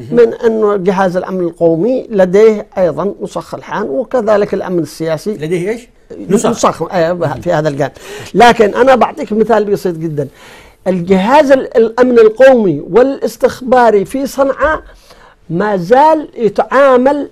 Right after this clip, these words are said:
Speaker 1: مع الاستخبارات الغربية بشكل عام والأمريكية بالذات.
Speaker 2: جهاز الأمن القومي
Speaker 1: والساير.
Speaker 2: الخاضع للإنقلابيين،
Speaker 1: الخاضع
Speaker 2: للمخلوع
Speaker 1: للإنقلابيين.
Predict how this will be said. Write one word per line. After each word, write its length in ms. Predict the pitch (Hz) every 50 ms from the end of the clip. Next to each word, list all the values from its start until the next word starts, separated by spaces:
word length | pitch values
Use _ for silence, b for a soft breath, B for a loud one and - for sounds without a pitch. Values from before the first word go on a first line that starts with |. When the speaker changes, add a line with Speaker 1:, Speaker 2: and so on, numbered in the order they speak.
| -
Speaker 1:
مع 460 | 214 190 214 539 523 539 605 605 554 - -
الاستخبارات 840 | 262 254 233 247 - - - 233 - - 208 233 226 226 247 262 262 - - -
الغربية 840 | 269 269 247 254 262 254 226 208 233 233 233 233 240 254 254 214 208 254
بشكل 280 | - - 247 247 254
عام 280 | 254 226 262 226 175 170
والأمريكية 720 | 214 226 - 254 254 262 320 330 277 - - 311 294 262
بالذات. 240 | 214 180 190 170 165 165 -
Speaker 2:
جهاز 120 | 208 208
الأمن 200 | 202 233 214 214
القومي 220 | 208 185 196 233 220
Speaker 1:
والساير. 160 | 220 254 240
Speaker 2:
الخاضع 340 | 214 185 - 214 233 240 220
للإنقلابيين، 420 | 240 247 240 240 240 - 254 269 269 220
Speaker 1:
الخاضع 280 | 220 247 226 - 247
Speaker 2:
للمخلوع 0 |
Speaker 1:
للإنقلابيين. 600 | 220 233 240 233 214 220 196 190 185 - 175 160